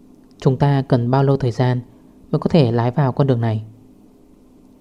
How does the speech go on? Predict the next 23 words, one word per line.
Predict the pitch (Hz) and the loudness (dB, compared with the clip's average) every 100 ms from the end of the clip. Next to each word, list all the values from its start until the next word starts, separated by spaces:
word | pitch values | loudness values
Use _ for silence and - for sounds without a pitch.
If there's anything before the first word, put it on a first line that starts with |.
| - - - - - _ - | -20 -20 -20 -20 -20 _ -8
"Vậy | - 131 | -2 0
phải | 127 | 0
xem | - 143 | -2 -2
chúng | 135 123 | -2 -4
ta | 123 131 127 - - - - | -2 -2 -2 -6 -20 -16 2
từ | 143 123 | 4 4
nơi | 131 156 | 2 2
nào | 147 123 | 2 0
nhập | 120 113 | -2 -2
vào." | 123 113 110 - - - - - - | -2 -2 -6 -16 -20 -20 -20 -20 -6
Chủ | - | -2
thuyền | 123 131 117 | 0 0 -2
chỉ | 113 123 | -2 -4
vào | 117 | -4
hải | 110 117 | -6 -4
đồ | 117 110 | -2 -2
nói. | 110 107 131 - - - _ - - - - - - - | -2 -4 -8 -16 -20 -20 _ -20 -20 -20 -20 -20 -18 0
"Nếu | 139 | 4
như | 160 151 | 6 4
thẳng | 143 123 | 2 -4
tắp | 107 175 | -2 -6
xuôi | - 143 | 0 2
nam, | 131 123 | 2 0